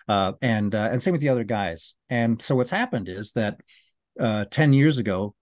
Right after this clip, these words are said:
almost to, to the day, uh, you know, about two weeks from now, we had the first one and four hundred some people showed up, and to, uh, much to our surprise. Um, and then since then, we've been growing at a thirty to forty percent rate, uh,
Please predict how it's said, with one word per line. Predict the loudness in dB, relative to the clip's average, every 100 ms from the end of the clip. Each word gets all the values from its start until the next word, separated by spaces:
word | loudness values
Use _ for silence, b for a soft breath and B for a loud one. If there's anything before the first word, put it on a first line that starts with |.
| _
almost | -8 -4 -4 -4 -8
to, | -8 -6
to | -4
the |
day, | 0 0 0 -2 -10 -6
uh, | -4 -2 -4 -6 -10 -16 _ _
you | -6
know, | -2
about | -2 -2
two | 2 2
weeks | 4
from | 2 0
now, | 0 -4 B B B B
we | 2 4 4 2 -2 _ _ -4
had | 0 2
the | 0
first | 2 0 2
one | 2 4
and | 2 -2
four | -2 -2
hundred | 0 -2
some | -2 -2
people | -4 -6
showed | -8 -6 -6
up, | -6
and | -6 -6 -2
to, | 0 2
uh, |
much | 2 -2 -2
to | -2
our |
surprise. | -2 -4 -2 -2 -4 -10 B B B 0
Um, | 2 2 -2 -6 -14 _ 2
and | 4 6
then | 4
since | 2 0 2
then, | 2 2 4
we've | 2 0 -4 -2
been | 0 0
growing | 0 0 0
at | -2
a | -6
thirty | -4 -2 -2
to | -4
forty | -6 -6 -6
percent | -6 -8 -4 -4 -2
rate, | -2 -2 -6 B B B B
uh, | -4 -4